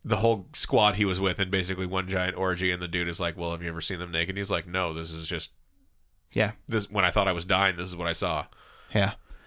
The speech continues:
Speaker 2: Uh, also interesting sort of scene. Um,
Speaker 1: Yeah.
Speaker 2: so yeah, I, I mean, keep an open mind, but, like, there's a lot of things that are super great about this book. Like I said, um, every time I read it, an issue, like, this is another thing that I'm having a hard time. Like, do I go home and read more Saga, or do I go home and watch more Daredevil?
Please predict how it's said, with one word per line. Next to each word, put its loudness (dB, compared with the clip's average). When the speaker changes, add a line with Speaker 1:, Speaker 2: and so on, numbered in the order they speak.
Speaker 2:
Uh, 6
also 6
interesting 2
sort 6
of -2
scene. 0
Um, 10
Speaker 1:
Yeah. 6
Speaker 2:
so 6
yeah, 8
I, 2
I 8
mean, 6
keep 2
an 6
open 4
mind, 6
but, 4
like, 4
there's 6
a 2
lot 8
of 4
things 4
that 0
are 4
super 4
great 6
about 2
this 2
book. 2
Like 4
I 6
said, 4
um, 2
every 4
time 4
I 6
read 6
it, -4
an 2
issue, 4
like, 4
this 2
is 4
another 4
thing 2
that 4
I'm 6
having 4
a 2
hard 4
time. 2
Like, -2
do 4
I 2
go 0
home 0
and -2
read -2
more 2
Saga, 6
or 4
do 4
I 4
go 4
home 4
and 2
watch -2
more 4
Daredevil? 2